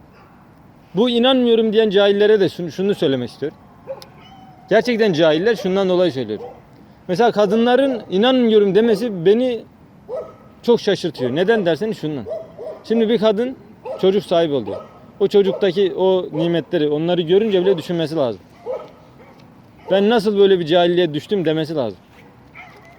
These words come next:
Ama söylemiyor adam. Diyorum ya hani nasıl küfürde, nasıl batılda giderim diye düşünüyorlar. Dost doğru yaşarım diye bir dertleri yok.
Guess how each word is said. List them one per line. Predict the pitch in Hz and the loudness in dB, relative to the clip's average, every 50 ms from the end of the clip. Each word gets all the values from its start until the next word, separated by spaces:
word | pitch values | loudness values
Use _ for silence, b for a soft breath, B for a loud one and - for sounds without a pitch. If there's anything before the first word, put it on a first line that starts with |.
| - - - - - - - - - 466 554 - - - - - - - - | -20 -20 -20 -20 -20 -20 -20 -20 -16 -16 -16 -16 -18 -20 -20 -20 -20 -8 -4
Ama | 160 170 214 214 | 0 0 0 2
söylemiyor | - 226 220 233 254 247 214 156 127 | 4 4 4 4 4 2 0 0 -2
adam. | 117 101 104 - - - - - - - - - - - - - - - - - - - - - - - - - - - - - - - | -2 -4 -8 -14 -18 -20 -20 -20 -20 -20 -20 -20 -20 -20 -20 -20 -20 -20 -20 -20 -20 -20 -20 -20 -20 -20 -20 -20 -20 -20 -20 -20 -8 -2
Diyorum | 180 233 277 269 226 160 | 0 2 2 2 2 2
ya | 139 131 | 0 0
hani | 160 202 190 180 | 0 0 0 2
nasıl | 196 226 208 - 226 214 208 - - - - - - - - - - - - - - 480 539 - - - - - | 0 0 0 0 -2 -4 -4 -8 -14 -20 -20 -20 -20 -20 -20 -20 -20 -20 -20 -14 -12 -12 -12 -12 -14 -18 -8 -4
küfürde, | - 185 160 185 214 220 202 208 175 160 | -4 0 2 4 4 4 4 4 2 4
nasıl | 190 233 220 - 226 226 185 170 | 2 2 2 2 0 -2 0 2
batılda | 185 180 175 - 190 180 196 | 2 2 0 -2 -2 -2 -2
giderim | 190 170 156 185 180 180 170 165 | -2 0 0 0 0 0 0 0
diye | 170 160 127 - _ _ - - - - - - | 0 -2 -2 -4 _ _ -20 -20 -20 -20 -14 -12
düşünüyorlar. | - - - 175 160 143 123 107 98 - - - - - - _ _ - _ _ - - - - - - - - - - - - - - | -10 -6 -4 -4 -4 -4 -4 -6 -8 -14 -20 -20 -20 -20 -20 _ _ -20 _ _ -20 -20 -20 -20 -20 -20 -20 -20 -20 -20 -20 -10 -2 0
Dost | 196 208 - - | 0 0 2 4
doğru | 220 220 220 | 4 4 4
yaşarım | 214 220 220 196 - 233 226 220 226 226 214 | 4 2 0 2 2 0 0 0 0 0 0
diye | 233 226 226 214 196 - 196 | 2 2 2 2 -2 -4 -6
bir | 185 202 | -4 0
dertleri | 185 208 208 - 214 214 220 | 0 0 0 2 0 0 2
yok. | 196 156 | 0 -2